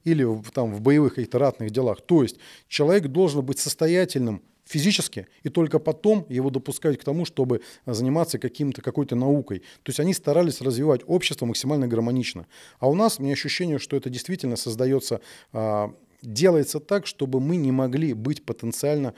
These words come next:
сильными. И общество подтачивается. Откуда это идет? Я думаю, это идет еще с Запада. И, вс-, скажем, та обстановка или общество потребителей, которое создается, сделано таким образом,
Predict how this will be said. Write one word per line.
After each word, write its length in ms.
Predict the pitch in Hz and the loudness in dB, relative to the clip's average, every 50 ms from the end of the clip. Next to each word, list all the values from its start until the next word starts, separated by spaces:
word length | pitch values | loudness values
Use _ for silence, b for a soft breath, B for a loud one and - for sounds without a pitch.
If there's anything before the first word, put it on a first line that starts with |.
| b b b b b b - 110 | b b b b b b -14 -10
сильными. 500 | - - - 135 113 104 95 92 85 - _ _ _ _ _ _ _ _ _ _ _ _ - | -6 -4 -2 -2 -2 -2 -4 -8 -10 -14 _ _ _ _ _ _ _ _ _ _ _ _ 0
И 160 | 170 165 160 165 - | 0 0 0 0 2
общество 440 | - 190 208 165 - 180 - - 135 | 4 4 4 4 2 0 0 0 0
подтачивается. 760 | - - 139 139 - - 170 160 135 - - 113 104 - - | 0 0 0 0 2 4 4 4 4 2 -2 -4 -4 -4 -4
Откуда 340 | 113 - - - 208 196 190 | -6 -6 -4 -4 0 2 2
это 200 | 175 175 147 139 | 2 2 2 -2
идет? 240 | 139 143 190 185 - | 0 0 0 0 0
Я 140 | 120 131 135 | -2 -2 -2
думаю, 240 | 135 135 131 127 120 | 0 -2 -2 -2 -2
это 120 | - 123 | -2 -4
идет 240 | 120 117 131 135 - | -2 0 0 0 0
еще 200 | 117 - - 135 | -2 -4 -4 -4
с 60 | 113 | -2
Запада. 420 | 104 147 170 170 - 123 107 101 - B B B B B | -2 0 -2 0 0 -2 -4 -6 -8 B B B B B
И, 80 | 139 | -6
вс-, 220 | 135 - - - - | -6 -4 -6 -6 -4
скажем, 320 | - 160 143 135 139 117 B B B B B - 127 120 _ - | 0 0 0 0 0 -4 B B B B B -10 -10 -6 _ 6
та 180 | 185 180 170 | 6 6 6
обстановка 680 | 135 123 - - - 156 156 170 185 160 160 - 123 117 | 6 2 -2 0 0 2 2 4 2 2 0 0 -4 -2
или 200 | - 143 131 135 | -2 -2 -2 -2
общество 380 | 151 - 160 - - - 139 | -2 -2 -2 -2 -2 -2 -2
потребителей, 640 | - - 139 - 147 156 151 208 226 - 180 151 131 | -2 -2 -2 -2 0 0 0 0 2 2 2 2 2
которое 300 | - 135 120 - 131 127 | 0 -2 0 0 0 0
создается, 460 | - - 120 113 131 131 120 - - | 0 -2 -2 0 2 0 0 0 -2
сделано 300 | 110 104 120 151 160 151 | -6 -2 0 0 0 0
таким 240 | 139 151 - - 220 | 0 -4 -4 -2 0
образом, 420 | 208 196 156 139 123 104 107 101 | 0 2 2 0 0 -2 -4 -6